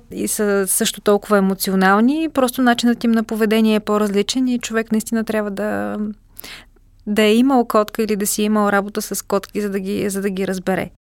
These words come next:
И тук отново наблюдението вкъщи, което се случва, защото те са вкъщи. Те не са при нас денонощно, за да ги наблюдаваме какво им е.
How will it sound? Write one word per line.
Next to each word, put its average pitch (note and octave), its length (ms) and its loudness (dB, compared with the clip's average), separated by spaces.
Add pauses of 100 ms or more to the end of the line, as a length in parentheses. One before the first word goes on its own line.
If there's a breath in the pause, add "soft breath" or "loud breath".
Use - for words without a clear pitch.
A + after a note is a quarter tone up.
(120)
И C4 100 2
тук - 440 -2
отново A3+ 600 0
наблюдението A3 680 2
вкъщи, - 460 0
което G#3 240 0
се G3+ 80 -4
случва, A#3 640 -4
защото F#3+ 440 -6 (200)
те G#3+ 100 0
са G#3 120 -4
вкъщи. - 560 -4
Те F#3 120 -6
не G3 100 -2
са G#3+ 180 -2
при A3 160 0
нас G3 240 2
денонощно, F#3 540 -2
за G3 80 -2
да F#3+ 100 -2
ги F3+ 100 0
наблюдаваме F3+ 640 0
какво - 300 -4
им F3 140 -2
е. B3 140 -2